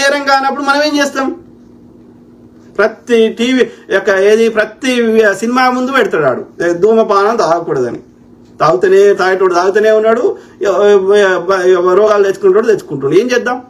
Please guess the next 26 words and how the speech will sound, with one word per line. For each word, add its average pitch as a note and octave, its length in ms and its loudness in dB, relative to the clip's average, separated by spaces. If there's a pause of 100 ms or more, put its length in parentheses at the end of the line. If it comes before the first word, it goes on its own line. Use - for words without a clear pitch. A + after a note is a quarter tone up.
(1500)
అంటే B3+ 140 -2 (380)
మరి D#3 140 2 (300)
వాళ్ళ, F3 140 2 (160)
నా F3+ 60 2 (100)
ఫ్రీడమ్ G3 360 2
ఉంది, F#3 220 4
నాకు F3 180 -4
స్వేచ్ఛ G3 360 2
ఉంది F#3 220 4 (340)
అంటే A3 120 2 (100)
మనం G#3 180 4
ఏం A3 140 0
చేద్దాం? - 280 -2 (1400)
ఇప్పుడు D#3+ 220 -2
అమెరికా, F#3 320 2 (160)
ఇంత F#3+ 120 2 (100)
పెద్ద F#3+ 160 2 (120)
అమెరికా, F#3 300 2 (140)
డెవలప్డ్ F3+ 380 0
అమెరికా F#3 340 0
అన్న F3+ 200 0
దాంట్లో F3 240 2
కూడా G#3+ 120 -2 (380)
ఈ - 20 6 (160)
బె-, F#3+ 140 0 (100)
ఈ - 20 4